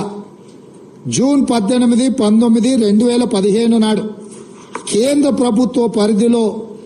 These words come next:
సమావేశాన్ని నిర్వహిస్తే ఈ సమావేశంలో మా తెలంగాణకు రెండు వందల తొంభై తొమ్మిది టీఎంసీ నీళ్లు చాలు, ఐదు వందల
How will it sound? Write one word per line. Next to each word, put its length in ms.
సమావేశాన్ని 800
నిర్వహిస్తే 600
ఈ 40
సమావేశంలో 800
మా 120
తెలంగాణకు 760
రెండు 280
వందల 300
తొంభై 340
తొమ్మిది 360
టీఎంసీ 420
నీళ్లు 340
చాలు, 320
ఐదు 220
వందల 240